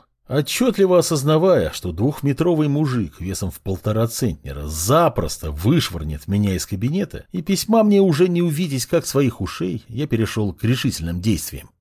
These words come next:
Вскочив со стула, я кинулся на директора и вцепился в его галстук. «Письмо!» крикнул я.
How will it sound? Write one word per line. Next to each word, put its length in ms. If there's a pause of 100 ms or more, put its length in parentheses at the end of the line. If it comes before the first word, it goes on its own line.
(140)
Вскочив 540
со 140
стула, 640
я 240
кинулся 640
на 100
директора 540
и 320 (100)
вцепился 1000
в 60
его 280
галстук. 640 (320)
«Письмо!» 800 (200)
крикнул 440
я. 340